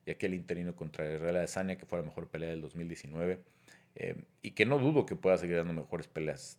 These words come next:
de la noche, peleas de, del año, peleas de lo que sea, ¿no? Eso, no lo dudo para nada. Kelvin es un,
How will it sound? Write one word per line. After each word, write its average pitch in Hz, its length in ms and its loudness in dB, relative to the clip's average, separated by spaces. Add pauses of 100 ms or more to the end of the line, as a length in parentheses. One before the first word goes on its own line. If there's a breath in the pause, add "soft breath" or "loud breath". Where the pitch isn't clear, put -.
de 82 100 -4
la 76 80 -2
noche, 92 300 -4
peleas 80 340 -2
de, 78 260 -4
del 78 140 -2
año, 87 280 0
peleas 78 220 -2
de 82 80 -6
lo 73 120 -8
que - 80 -20
sea, - 240 -14 (260)
¿no? 85 80 -14 (120)
Eso, - 200 -10 (200)
no 131 120 6
lo 110 100 10
dudo 98 220 2
para - 200 -4
nada. - 200 -14 (340)
Kelvin 90 280 -4
es 87 120 -8
un, 90 220 -6